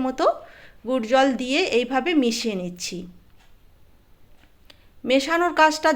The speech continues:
যত বেশি সময় নিয়ে করা যাবে ততই কিন্তু পিঠাটা ভালো ফুলকো হবে। এটাও একটা কিন্তু টিপস। এইগুলো ফলো করলে, স্টেপ বাই স্টেপ ফলো করলে তাহলে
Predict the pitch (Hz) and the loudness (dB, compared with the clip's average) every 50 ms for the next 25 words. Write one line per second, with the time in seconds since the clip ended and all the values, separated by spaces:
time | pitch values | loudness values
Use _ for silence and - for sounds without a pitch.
0 | - 247 240 247 247 294 302 294 285 277 277 - - 294 311 370 359 - 294 277 | 4 4 4 4 4 2 2 2 4 2 0 0 -2 0 0 0 -2 -2 -2 0
1 | 262 269 269 269 262 269 277 285 285 285 254 240 247 254 254 262 247 226 220 233 | 2 2 2 2 2 2 2 2 2 2 4 4 6 4 4 4 4 4 4 4
2 | 269 349 571 - - - - - - - _ _ - _ - 226 226 233 233 254 | 2 2 2 0 -8 -18 -20 -20 -20 -20 _ _ -20 _ -4 0 0 0 2 2
3 | 277 277 269 285 285 285 277 285 320 381 - 269 240 233 277 247 240 254 269 269 | -2 -2 0 0 0 2 2 0 -2 -4 -4 -4 -6 -4 -4 -4 -2 -2 -2 -2
4 | 220 226 214 226 262 359 508 - - - - 262 247 233 226 - 214 208 202 165 | -2 0 0 2 2 2 0 -2 -8 -6 -4 -4 -4 -4 -2 -4 -4 -4 -4 -8
5 | 165 175 170 - - - - _ _ - _ _ _ - _ - _ - - - | -8 -8 -10 -12 -14 -16 -20 _ _ -20 _ _ _ -20 _ -20 _ -20 -20 -20
6 | - _ - - - - - - - - - - - - - - _ _ _ _ | -20 _ -20 -20 -20 -20 -20 -20 -20 -20 -20 -20 -20 -20 -20 -20 _ _ _ _
7 | _ - _ _ _ _ - 233 233 233 269 269 277 330 330 302 285 285 - - | _ -20 _ _ _ _ -2 -2 0 4 4 4 6 6 6 4 2 0 0 -2
8 | 285 285 285 285 269 269 269 302 403 587 587 - - 247 175 143 - - - - | 0 0 0 0 -2 -2 0 0 -2 -2 -2 -2 -6 -6 -6 -6 -10 -14 -16 -18
9 | - - - - - - _ - - - _ - - _ _ _ - - - - | -18 -20 -20 -20 -20 -20 _ -20 -20 -20 _ -20 -20 _ _ _ -20 -20 -8 -2
10 | - 254 247 269 311 320 339 370 370 370 - - 262 269 277 285 302 311 302 277 | 0 0 0 0 -2 0 2 0 0 -2 -4 0 4 4 6 6 6 4 4 4
11 | 240 233 240 285 294 - - 285 277 - - 277 294 294 294 - - 311 302 - | 4 4 4 2 2 0 -2 -2 -2 0 2 0 0 0 -2 -4 -4 -4 -6 -6
12 | - - 277 269 277 285 294 294 - 220 208 214 220 247 349 523 - - - - | -10 -4 -2 2 4 4 4 4 2 0 0 2 4 4 2 2 0 -6 -16 -6
13 | - 208 214 233 262 285 | -4 -4 -4 -2 -2 -4